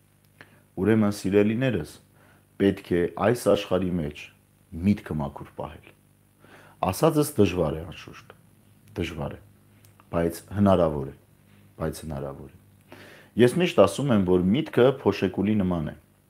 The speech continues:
Ինչ առաջարկում ես, ինքը քաշում է։ Հիմա հարց է, թե մենք ինչ ենք առաջարկում մեր մտքին։ Եթե, օրինակ, իմ աշխատավայրում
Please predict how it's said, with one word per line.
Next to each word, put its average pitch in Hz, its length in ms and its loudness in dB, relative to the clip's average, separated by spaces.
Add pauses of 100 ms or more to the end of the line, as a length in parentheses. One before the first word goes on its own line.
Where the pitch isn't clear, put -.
(800)
Ինչ 113 320 6
առաջարկում 85 640 2
ես, 175 200 -4
ինքը 107 380 0 (1040)
քաշում 90 400 2
է։ 71 60 -18 (1120)
Հիմա 110 220 4
հարց 135 280 4
է, 131 60 0
թե 135 140 0
մենք 127 300 -4 (140)
ինչ 165 220 -4
ենք 82 220 -4
առաջարկում 76 580 -6
մեր 76 160 -8
մտքին։ 76 360 -10 (1080)
Եթե, 95 240 4
օրինակ, 123 500 6 (600)
իմ 110 240 6
աշխատավայրում 95 840 4